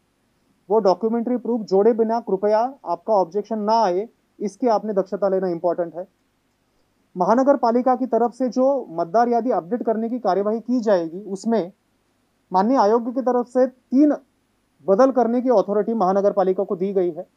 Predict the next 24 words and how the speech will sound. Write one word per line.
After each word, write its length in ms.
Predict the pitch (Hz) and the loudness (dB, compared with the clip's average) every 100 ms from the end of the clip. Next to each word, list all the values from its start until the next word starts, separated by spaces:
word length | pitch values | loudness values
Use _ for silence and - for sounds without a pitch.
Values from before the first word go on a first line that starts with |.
| _ _ _ _ _ - | _ _ _ _ _ -8
उसमें 320 | 175 196 233 254 | -8 -2 -2 0
पहला 320 | 190 196 247 | 0 2 2
बदल 260 | 226 233 233 | 2 0 0
जो 120 | 240 | 0
expected 540 | 202 - 233 240 233 | -2 -4 -8 -4 -2
है 200 | 208 254 262 _ _ _ _ _ _ _ - | -2 -4 -8 _ _ _ _ _ _ _ -6
वो 140 | 208 202 | 0 2
है 140 | 247 | 2
clerical 480 | 262 214 226 277 269 | -2 2 4 4 4
mistake 320 | 247 - 247 | 2 0 -2
अगर 160 | 233 226 | 0 0
कहीं 200 | 208 208 | 0 -2
पे 120 | 220 | 0
है 140 | 202 | 0
तो 120 | 208 208 | 0 0
वो 140 | 208 | 2
बदल 200 | 196 202 | 2 0
किया 240 | 196 185 180 | 0 0 0
जाएगा। 320 | 170 165 196 220 _ _ 143 196 226 - _ - | -4 -8 -14 -20 _ _ -20 -20 -20 -20 _ -8
दूसरा 300 | 196 196 262 254 | -6 0 2 4
बदल 240 | 254 254 | 4 4
expected 460 | 240 240 240 247 233 | 2 -2 -4 -4 -2
जो 160 | 247 | 0
होगा, 260 | 214 190 | 2 4